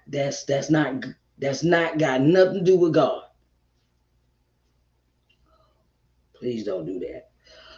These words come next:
Um, and, um, like I said, when the children of Israel reached the other side of the Red Sea, Pharaoh was dead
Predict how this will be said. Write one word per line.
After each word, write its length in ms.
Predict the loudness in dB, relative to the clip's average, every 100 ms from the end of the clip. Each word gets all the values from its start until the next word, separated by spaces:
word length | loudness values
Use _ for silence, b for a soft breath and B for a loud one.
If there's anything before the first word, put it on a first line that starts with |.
| b 6
Um, 500 | 6 6 2 0 -6 _ _ _ -6
and, 640 | -4 0 0 2 0 -4 _ _ _ _ _ _ _ _
um, 640 | 0 2 2 2 -2 -8 -16 _ _ _ _ _ _ _ _ _ _ -4
like 200 | 0 0
I 40 |
said, 500 | 0 4 4 2 -4 _ _ -2
when 220 | 0 2
the 80 | 0
children 460 | 2 4 4 4
of 120 | 0 2
Israel 760 | 4 4 2 -2 0 2 0 -2 _ _ _ _ _ 0
reached 320 | 2 2 0
the 120 | -2
other 260 | 4 4 4
side 720 | 0 2 2 2 0 -2 -4 -8 -16 -10
of 160 | -8
the 100 | -6
Red 460 | -4 -2 0 0 -2
Sea, 540 | -6 -6 -6 -8 -12 _ _ _ _
Pharaoh 680 | -4 -2 -2 -6 -8 -8 -12 _ _ _ _ _
was 220 | -12 -10
dead 420 | -4 -4 -2 -6